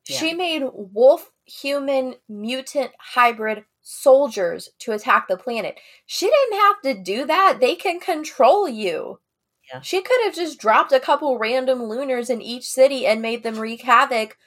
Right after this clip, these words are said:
Speaker 2: by using their mind control on everyone. And instead, Levana went a step further. She's
Speaker 1: Yeah.
Speaker 2: always pushing the envelope like that. And
Speaker 1: Yep.
Speaker 2: that's what I think makes her a great villain.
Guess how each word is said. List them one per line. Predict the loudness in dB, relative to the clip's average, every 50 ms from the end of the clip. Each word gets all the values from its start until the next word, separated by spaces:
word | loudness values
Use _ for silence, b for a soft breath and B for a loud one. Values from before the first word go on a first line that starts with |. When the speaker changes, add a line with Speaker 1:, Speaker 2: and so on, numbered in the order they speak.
| _ _ _ _ _ 0
Speaker 2:
by | 4 4 4
using | 4 2 -4 -6 -4 -2 -2 -2 -2
their | -4 -4
mind | -2 -2 -2 -4 -4 -6
control | -10 -8 -2 0 2 2
on | 2 2 2
everyone. | 0 -2 -2 -2 -4 -4 -4 -6 -4 -4
And | -4 -2
instead, | -4 -6 -8 -10 -12 -6 -2 0 2 4 4 4 4 2 -2 b b b b b 0
Levana | 0 2 4 4 4 4 4 4 2 2 2 2 2 0 -2 _ _ -4
went | -2 -2 -2 -2 0 -2
a | -2 -2
step | -2 0 2 2 2 0 -2 -8 -4 0
further. | 0 2 0 0 -4 -8 -10
She's | -10 -10 -10 -10 -10 -12 _ _ 4
Speaker 1:
Yeah. | 6
Speaker 2:
always | 6 6 4 2 -2 -4 -10
pushing | _ -2 -2 0 0 -2 -6 -6 -4
the | 0 0 2
envelope | 2 2 0 -2 -2 -2 -2 -2 -2 -4
like | -6 -6 -6 _
that. | -4 -4 -4 -2 -4
And | -4 -2
Speaker 1:
Yep. | 0
Speaker 2:
that's | 2 2 2 0 -2 -4
what | -2 0
I | 0 0
think | -2 -2 -6 -8 -8 -8
makes | -10 -10 -10 -10 -8 -2
her | 0 0 2 0 -2 -6 _ _ _ _ _ _ -4 -4
a | -4
great | -2 0 0 0 0 2
villain. | 2 2 2 2 -4 -8 -14